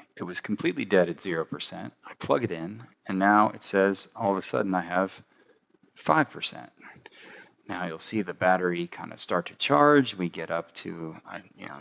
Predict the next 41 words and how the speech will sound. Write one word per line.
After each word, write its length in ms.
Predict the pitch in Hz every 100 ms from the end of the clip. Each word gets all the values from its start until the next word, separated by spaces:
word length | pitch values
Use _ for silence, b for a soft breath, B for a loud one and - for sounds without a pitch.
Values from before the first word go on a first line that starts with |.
| 64
ten 240 | - 104
amp 300 | 95 92 -
current, 360 | - 127 123 127 _ _
and 420 | - 104 95 92
this 180 | 90 -
is 100 | 87
on 140 | 85 82
my 100 | 80
wall 300 | 87 110 107
outlet 260 | 101 98
again, 320 | 92 101 98
and 80 | 92
you'll 100 | 101
see 300 | - - 208
that 160 | 151 98
it 140 | -
says 300 | - 160 180
it's 180 | 147 -
only 160 | 156 143
gonna 160 | 135
take 260 | - 135 -
three 260 | 113 135
hours 380 | 135 135 127 120
and 120 | 113
thirty-nine 460 | 120 117 113 110 101
minutes, 420 | 104 - - - -
which 200 | - 92
is 120 | 95 90
impossible. 760 | 85 90 82 - 65 50 50 B B B B B B _
So 400 | - - 101 - - - 95
let's 260 | 87 -
wait 340 | 90 92 95 -
three 240 | 110 127
hours. 520 | 90 85 95 135 - - -
We 100 | -
come 200 | - 175
back 240 | 80 -
out 200 | - 113
to 80 | -
the 80 | 143
bike, 420 | - 80 95 -